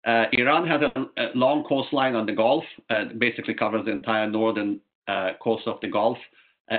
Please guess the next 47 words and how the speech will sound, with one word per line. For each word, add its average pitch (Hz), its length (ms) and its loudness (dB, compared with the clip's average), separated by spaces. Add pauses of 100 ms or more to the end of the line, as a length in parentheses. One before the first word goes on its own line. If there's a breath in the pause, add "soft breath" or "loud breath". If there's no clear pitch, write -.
and 123 100 2
it 113 160 0
has 117 240 2
a 113 120 0
coastline 113 600 -2
on 101 180 -2
the 98 360 0
Gulf 110 240 2
of 113 140 -4
Oman, 120 520 0 (160)
re-, 104 180 -6 (480)
which 107 200 -8
is, 107 120 -4 (120)
opens 113 300 -2
up 107 280 -2
directly 104 540 -2
into 101 240 -6
the 98 100 -4
open 98 360 -6 (100)
seas 98 240 -2 (140)
in 92 120 -6
the 92 80 -4
Arabian 95 460 -4
Sea 95 120 -4
and 95 100 -6
then 87 120 -6
Indian 90 360 -8
Ocean. 82 280 -6 (540 loud breath)
Uh, 98 220 0 (100)
the 110 80 2
Iranians 120 360 2
actually 107 320 -2
call 110 300 -2
that 98 200 -2
whole 101 400 -6
area 92 480 -4 (100)
Indian 87 320 -8
Ocean, 85 440 -6 (140)
uh, 85 140 -10
not 90 260 -10
the 92 60 -10
Arabian 85 440 -8
Sea. 113 260 -4 (360 loud breath)
And 131 120 2
also 131 320 2
it 113 160 2
has 113 360 2